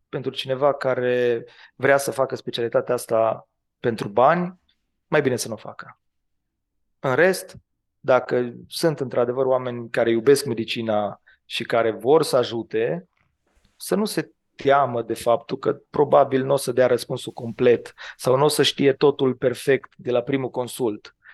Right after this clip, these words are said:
Dar dacă intenția e bună, cu siguranță rezultatul final e întotdeauna bun. Pentru că ai universul de partea ta. E o lege nescrisă care circulă de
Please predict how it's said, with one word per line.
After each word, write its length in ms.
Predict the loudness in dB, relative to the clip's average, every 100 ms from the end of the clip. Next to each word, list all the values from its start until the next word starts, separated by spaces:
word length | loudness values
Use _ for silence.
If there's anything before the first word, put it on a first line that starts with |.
| _
Dar 140 | -2
dacă 260 | 0 0 0
intenția 640 | -6 0 0 0 0 2
e 80 | 2
bună, 540 | -4 -8 -2 0 0
cu 100 | -2
siguranță 540 | -8 -2 0 0 0 -4
rezultatul 500 | -4 -2 -2 -2 -8
final 340 | -4 -2 -2
e 40 |
întotdeauna 640 | -4 -4 -4 -2 -4 -8 -10
bun. 320 | -12 -14 -16 _ _ _ _ -12
Pentru 240 | -8 -6
că 240 | 0 0 2
ai 200 | 4 4
universul 540 | 4 0 0 -2 -4
de 80 | -8
partea 420 | -2 -2 -2 -6
ta. 340 | -8 -8 -10 _ _
E 120 | -4
o 80 | 0
lege 280 | 2 0 -4
nescrisă 500 | -8 -8 -10 -10 -8
care 340 | -6 -6 -8 _ _
circulă 540 | -4 -4 -4 -4 -4
de 240 | -4 -8